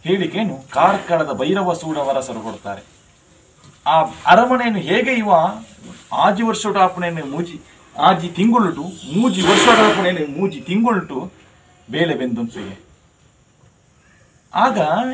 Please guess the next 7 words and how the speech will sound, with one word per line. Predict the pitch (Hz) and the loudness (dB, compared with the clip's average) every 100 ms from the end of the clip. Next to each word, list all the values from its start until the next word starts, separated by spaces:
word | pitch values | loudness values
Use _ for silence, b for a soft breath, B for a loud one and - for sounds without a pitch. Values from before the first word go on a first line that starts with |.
| - | -8
ಈ | 165 226 202 131 101 - | -6 -2 -2 -4 -10 -12
ವಿಚಾರವನ್ನು | 156 220 233 220 190 190 165 | -8 2 4 4 2 -2 -2
ನೋಡಿ | 185 135 147 233 B B - | -4 -4 -4 -6 B B -6
ಆಗದ | 147 170 220 208 233 220 233 233 | 2 4 4 2 -2 0 -2 -2
technical | 180 170 202 214 220 214 | -4 -6 -6 -2 0 0
ವಿಚಾರದಲ್ಲಿ | 185 190 185 185 180 180 214 254 B B _ 143 | -2 0 0 0 -2 -4 -6 -8 B B _ -6
ಏನೋ | 170 175 | -2 0